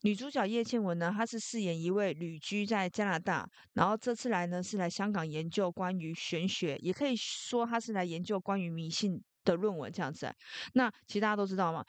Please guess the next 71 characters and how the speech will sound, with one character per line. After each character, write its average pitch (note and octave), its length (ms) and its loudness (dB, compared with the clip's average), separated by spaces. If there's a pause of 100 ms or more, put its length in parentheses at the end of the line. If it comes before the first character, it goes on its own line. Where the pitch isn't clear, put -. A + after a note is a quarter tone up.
(160)
香 A#3+ 180 2
港 G#3+ 160 2
它 G#3 100 -2
本 F#3 140 0
身 F3+ 160 -2
是 F#3 240 -2
寸 F#3 240 0
土 D#3+ 160 -6
寸 E3+ 240 -2
金 D#3+ 180 -2
的， C#3+ 120 -2
即 G#3 200 2
便 B3+ 220 2
呢， F#3+ 220 2
住， A3 280 -2 (180)
住 B3 200 2
最 A3+ 160 2
便 F3 220 -4
宜 - 20 -2
的 F3 100 0
酒 D3+ 160 -6
店， F3+ 220 -2
一 B3+ 80 -2
个 A#3+ 100 4
晚 E3+ 160 0
上 F#3 300 -4 (260)
其 - 140 4
实 G3+ 140 2
对 A3+ 200 2
于 G3+ 60 0
女 F3+ 160 -6
主， F#3 160 -10
女 G3 140 0
主 G#3 100 -2
角 A3 80 2
来 F3 140 2
讲 D#3+ 180 -4
也 E3 80 -6
是 F#3+ 160 -2
非 G3 80 0
常 E3+ 100 0
高 D#3 180 0
昂 G#2+ 120 -6
的。 - 80 -10 (300)
所 A#3+ 80 6
以 - 20 4
女 G#3+ 100 2
主 G#3+ 60 -4
角 G3 100 2
就 G3+ 80 0
打 F3+ 140 2
算 G#3 100 0
干 G3 140 0
脆 F#3+ 160 2
，“那 G3 60 2
不 G3+ 100 0
然 E3+ 80 2
我 E3+ 60 -4
就 F#3+ 100 0
租 G#3 300 0
一 G3 40 0
间 G3+ 280 0
房 F3+ 200 -2
间 F#3+ 160 0
好 F3+ 120 0
了， C#3+ 100 0
反 D#3 140 -6
正 A#3 100 2
我 E3 160 2
要 F#3 180 2 (240)
短， D#3 220 2